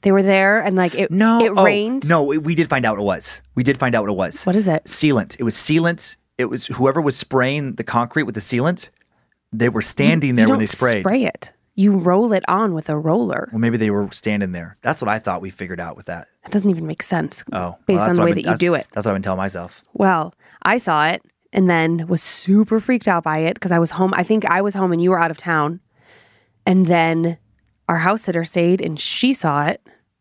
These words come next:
Speaker 2: Yeah. Uh, yeah, that'd be the worst.
Speaker 1: Like, I guess we'll find out because we have to have the back <laughs> patio resealed. So
Speaker 2: Right, right,
Speaker 1: if they go
Speaker 2: right.
Speaker 1: away, then, then maybe. But I don't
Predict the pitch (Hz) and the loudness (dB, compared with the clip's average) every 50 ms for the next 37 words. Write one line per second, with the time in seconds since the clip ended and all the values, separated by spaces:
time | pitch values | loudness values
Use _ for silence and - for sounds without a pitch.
0 | _ _ _ _ _ _ _ _ _ _ _ _ _ _ _ _ - 92 87 87 | _ _ _ _ _ _ _ _ _ _ _ _ _ _ _ _ -18 -16 -14 -14
1 | 92 92 95 - - _ _ - 95 101 110 120 123 127 127 127 123 123 120 113 | -14 -16 -18 -20 -20 _ _ -8 -4 0 2 2 4 4 4 4 4 2 2 2
2 | 110 104 101 92 104 95 95 92 92 90 - - - 214 226 - - 247 - - | 0 -2 -2 -2 -4 -4 -4 -4 -4 -6 -4 -2 0 0 2 2 0 0 0 0
3 | - 370 - - 285 269 254 269 254 190 160 151 - _ - - - 196 208 - | 0 -2 0 0 0 0 2 2 2 2 0 -2 -4 _ -18 -4 -2 0 2 2
4 | 214 202 180 180 190 202 196 190 - 185 190 185 175 170 180 175 - - 196 196 | 2 0 0 0 0 0 0 2 0 0 0 0 0 0 -2 -2 -2 0 0 0
5 | 180 185 185 175 180 190 160 - - 220 185 156 165 160 - - - - - - | 2 2 0 0 -2 -6 -6 -4 -2 -2 -2 -2 -2 -4 -6 -4 -2 -2 0 0
6 | 101 107 101 - - 101 101 113 123 123 - - 226 202 214 226 233 240 226 220 | 0 0 -2 -4 -4 -4 -2 -2 -2 -2 -2 0 2 4 4 4 4 4 2 4
7 | 233 277 262 202 185 180 175 180 - - 202 196 202 - 202 226 233 247 285 311 | 4 4 4 4 2 0 -2 -4 -4 -2 -2 -2 -2 0 0 0 2 2 2 2
8 | 285 240 196 170 165 - 180 - _ _ _ _ _ _ _ _ _ _ - - | 2 2 2 2 0 -2 -4 -4 _ _ _ _ _ _ _ _ _ _ -2 0
9 | 339 403 - | 0 0 0